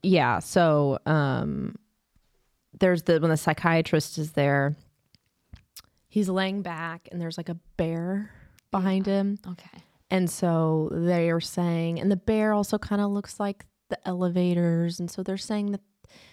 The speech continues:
Speaker 1: the bear, and then at the end, the bear going down on the man is what he had to do to his father.
Speaker 2: Okay.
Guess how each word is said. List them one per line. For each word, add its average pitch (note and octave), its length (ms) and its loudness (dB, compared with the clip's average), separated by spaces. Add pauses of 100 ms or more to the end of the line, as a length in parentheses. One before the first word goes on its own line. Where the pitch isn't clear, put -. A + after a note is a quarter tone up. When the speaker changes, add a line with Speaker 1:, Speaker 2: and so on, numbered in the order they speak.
(300)
Speaker 1:
the G3+ 100 2
bear, G3 480 2
and F#3+ 140 2
then F#3+ 120 2
at F#3+ 140 -2
the F#3+ 140 -2
end, F#3+ 220 0 (100)
the F#3+ 100 0
bear F#3 320 0
going F3 360 0
down F3+ 280 -2
on F3 140 -2
the F3 60 0
man E3+ 680 0
is - 260 -8 (420)
what E3+ 300 -2 (640)
he F3+ 220 -2
had E3 160 2
to E3 60 -4
do D#3 160 -10
to - 120 -12
his - 180 -14
father. - 340 -6 (840)
Speaker 2:
Okay. E3 1120 -8